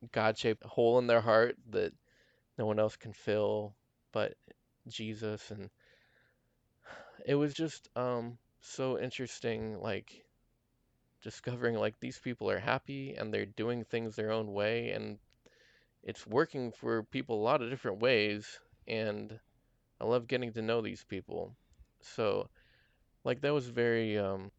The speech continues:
instrumental in seeing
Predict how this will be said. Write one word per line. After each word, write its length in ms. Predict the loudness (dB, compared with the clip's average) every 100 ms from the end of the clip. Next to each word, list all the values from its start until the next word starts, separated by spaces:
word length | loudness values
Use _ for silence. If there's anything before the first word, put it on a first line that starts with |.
| -8
instrumental 720 | -6 -6 -6 -4 -4 -4 -8
in 360 | -8 -8 -8 -14 -18 _
seeing 760 | -18 -14 -6 -2 -2 -4 -6